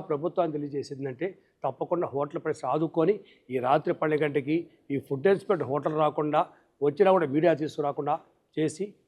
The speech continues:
మా హోటల్ సంస్థ వాడికి, అదే ఇండస్ట్రీ ఇస్తే మేము కొంతమంది ఉపాధి కల్పిస్తాం. ప్రతి ఒక్కరికి అన్నదానం, అంటే మేము చేసే దాంట్లో ఎన్నో దానాలు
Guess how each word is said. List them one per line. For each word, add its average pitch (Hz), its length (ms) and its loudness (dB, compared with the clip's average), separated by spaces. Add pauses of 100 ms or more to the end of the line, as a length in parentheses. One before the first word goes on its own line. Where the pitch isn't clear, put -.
మా 143 140 0
హోటల్ 151 240 -2
సంస్థ 147 260 -2
వాడికి, 139 200 -2
అదే 165 100 2 (100)
ఇండస్ట్రీ 180 380 2 (520)
ఇస్తే 233 180 4 (300)
మేము 196 220 10
కొంతమంది 196 400 6
ఉపాధి 170 320 4
కల్పిస్తాం. 156 460 -2 (400)
ప్రతి 139 200 0 (100)
ఒక్కరికి 190 360 4 (140)
అన్నదానం, 165 420 4
అంటే 147 160 2 (480)
మేము 156 180 6 (120)
చేసే 175 240 6 (100)
దాంట్లో 190 240 6 (120)
ఎన్నో 202 140 8 (120)
దానాలు 180 220 8